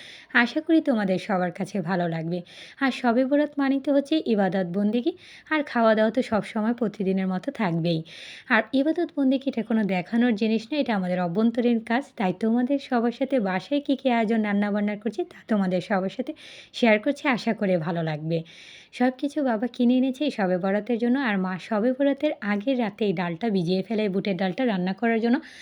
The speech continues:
মা বলে, "বুটের ডালটা যদি না ভিজিয়ে রাখা হয় তাহলেও এই ডালটা ফুলবে না আর ভালো মতো হালুয়াটা রান্না করা হবে না।"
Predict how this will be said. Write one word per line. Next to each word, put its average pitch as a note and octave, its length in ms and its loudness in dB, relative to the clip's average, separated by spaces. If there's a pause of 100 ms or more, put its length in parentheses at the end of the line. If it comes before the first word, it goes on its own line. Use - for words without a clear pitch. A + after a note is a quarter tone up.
(240)
মা A#3 180 4
বলে, C#4 240 4
"বুটের G#3+ 320 0
ডালটা F#3+ 300 -2
যদি A#3 220 2
না B3 200 4
ভিজিয়ে B3+ 320 2
রাখা C4+ 260 -4
হয় D4 220 -4
তাহলেও G#3+ 520 0
এই G#3+ 140 2
ডালটা F#3+ 380 -2
ফুলবে A#3 380 0
না C#4+ 100 2
আর C4 80 4
ভালো F#3+ 280 0
মতো G3 220 -2
হালুয়াটা F#3+ 460 -2
রান্না F3+ 300 0
করা F3+ 240 2
হবে E3 260 -2
না।" E3 100 -2